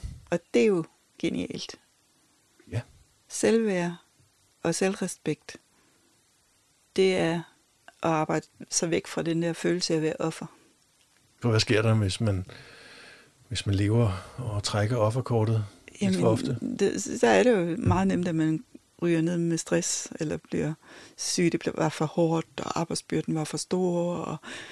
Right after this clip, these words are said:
Speaker 1: kollegaerne forstod mig ikke, og alle de der ting. Det er jo ens eget valg,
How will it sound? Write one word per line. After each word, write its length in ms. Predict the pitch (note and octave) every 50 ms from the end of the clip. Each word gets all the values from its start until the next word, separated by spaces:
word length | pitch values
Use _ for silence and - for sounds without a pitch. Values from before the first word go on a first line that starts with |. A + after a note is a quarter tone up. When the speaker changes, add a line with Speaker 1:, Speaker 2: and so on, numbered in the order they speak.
| - - - -
Speaker 1:
kollegaerne 480 | - - F#3+ F3 F3+ F3+ - F#3 E3+ E3+
forstod 380 | - - D#3+ - - F3 F3 D#3+
mig 160 | E3+ F3 - -
ikke, 800 | - F#3+ G3 G3 G3 G3 G3 - _ - - F#3+ F#3+ F#3 F3+ E3+ -
og 300 | - D3+ D3 C#3+ - - - _
alle 220 | - - G#3+ A3+
de 100 | A#3 F#3+ F3
der 160 | F3 D#3+ D#3+
ting. 340 | - - - E3 - - - _ _ _ _ _ _ _ _ C3+ - - _ _ _ _ _ _ _ _ _ _ -
Det 60 | A3
er 40 | A3+
jo 60 | A3 G#3
ens 300 | G3 G3 G3+ G3+ - - -
eget 340 | D#3 D#3 F3+ G3 A3 A3 G#3
valg, 240 | F3 E3+ E3+ F3